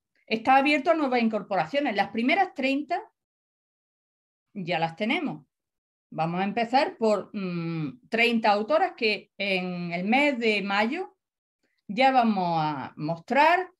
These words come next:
propuestas didácticas, biografías, fotos, eh, si tenemos fonoteca, eh, mm, toda la información sobre ellas para que cualquiera que quiera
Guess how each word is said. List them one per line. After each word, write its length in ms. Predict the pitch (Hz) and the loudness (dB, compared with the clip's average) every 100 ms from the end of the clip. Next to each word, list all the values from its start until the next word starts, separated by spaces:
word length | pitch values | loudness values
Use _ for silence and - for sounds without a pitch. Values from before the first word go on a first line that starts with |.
| _ _ | _ _
propuestas 560 | 254 247 226 339 330 339 | 0 2 2 0 0 -2
didácticas, 880 | 330 269 254 254 269 240 254 254 226 | 0 2 0 0 -8 2 4 4 2
biografías, 1200 | 262 302 330 330 247 240 240 240 240 247 247 _ _ | -2 -2 -2 -4 -8 -6 0 2 4 2 0 _ _
fotos, 920 | - - 262 262 - 254 254 262 254 - 247 - | -10 -2 0 0 -2 0 0 -2 -6 -20 -20 -6
eh, 960 | 233 233 233 233 226 226 220 220 220 233 | 0 2 2 2 2 2 2 2 -2 -6
si 180 | 226 262 | -6 -4
tenemos 380 | 240 240 254 247 | -2 2 2 2
fonoteca, 920 | 269 277 262 277 247 262 254 254 254 _ _ _ | 0 -2 0 -2 -2 0 0 0 -6 _ _ _
eh, 540 | 220 214 214 214 214 226 | -4 -2 0 -2 -4 -6
mm, 540 | 202 185 170 127 180 - _ - | -10 -10 -10 -10 -12 -14 _ 2
toda 280 | 269 285 | 4 4
la 60 | 302 | 2
información 680 | 277 247 233 196 - 233 226 | 0 -2 -4 -4 -4 -4 -4
sobre 420 | 220 233 294 285 | -2 -2 0 0
ellas 180 | 311 359 | 0 -2
para 200 | 247 220 | -2 -2
que 280 | 220 190 - | -2 -8 -4
cualquiera 440 | 202 185 226 233 | -4 -2 0 -2
que 120 | 254 247 | -2 -4
quiera 420 | 320 359 370 | -2 0 0